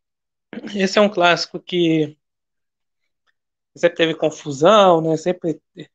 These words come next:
lá, assim,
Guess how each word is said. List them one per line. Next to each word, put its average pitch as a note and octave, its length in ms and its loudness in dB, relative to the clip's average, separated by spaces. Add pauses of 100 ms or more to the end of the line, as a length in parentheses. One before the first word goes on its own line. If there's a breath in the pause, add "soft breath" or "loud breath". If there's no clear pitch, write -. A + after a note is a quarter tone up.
(500)
lá, C#3+ 440 -2 (800 soft breath)
assim, D3+ 460 -14